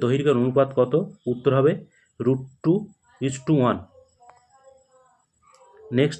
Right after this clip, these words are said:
প্রশ্ন হবে, কোনো চোঙের আয়তন ভি একক ঘন একক, সমগ্র ক্ষেত্রফল এস বর্গ একক, উচ্চতা এইচ একক এবং ভূমির ব্যাসার্ধ আর একক হলে দেখাও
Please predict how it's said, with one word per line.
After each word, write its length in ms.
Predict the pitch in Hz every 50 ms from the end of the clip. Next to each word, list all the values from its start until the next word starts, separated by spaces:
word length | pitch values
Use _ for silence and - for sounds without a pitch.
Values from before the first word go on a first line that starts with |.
| -
প্রশ্ন 200 | 165 160 160 - 165 156
হবে, 160 | 160 135 143 160 - - - - - - - _ _ _ _ _ -
কোনো 200 | - 135 139 160 170 160 -
চোঙের 280 | 143 135 135 147 151 135 120 117
আয়তন 300 | 127 127 131 156 143 131 107 101
ভি 120 | 104 123 135 135 135
একক 260 | 131 135 127 131 127 - - - - 104
ঘন 120 | 117 127 139 147 147
একক, 220 | 151 - 120 127 131 - -
সমগ্র 320 | - 120 123 123 120 143 151 151 143 - - - -
ক্ষেত্রফল 480 | - 139 131 131 156 156 156 147 127 135 131 - - 139
এস 100 | 156 156 - - 113
বর্গ 220 | 117 120 123 123 135 143 139
একক, 220 | - 123 110 120 120 - - - - - - - _ _ 131 135
উচ্চতা 320 | 131 131 - 147 143 151 139 135
এইচ 120 | 147 151 - 151
একক 200 | 143 131 113 107 - 127
এবং 120 | 131 135 127 113 92
ভূমির 240 | 101 117 127 135 135 131
ব্যাসার্ধ 300 | 127 127 - 156 143 139 131 120 113
আর 60 | 117 127
একক 200 | 127 131 143 139 - 135
হলে 140 | 127 120 107 -
দেখাও 240 | 113 120 139 151 151